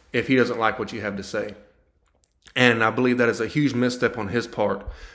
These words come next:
And if he wants to talk about anything, talk about the two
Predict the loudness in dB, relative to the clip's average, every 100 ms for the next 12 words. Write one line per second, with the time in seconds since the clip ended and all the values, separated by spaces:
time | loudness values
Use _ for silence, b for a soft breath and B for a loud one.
0 | B -2 -2 2 2 2 0 -2 -2 0
1 | 0 0 0 -2 -2 -4 -4 -6 -12 b
2 | b b b -2 0 0 0 0 0 -4
3 | 2 6 8 6 -2 -6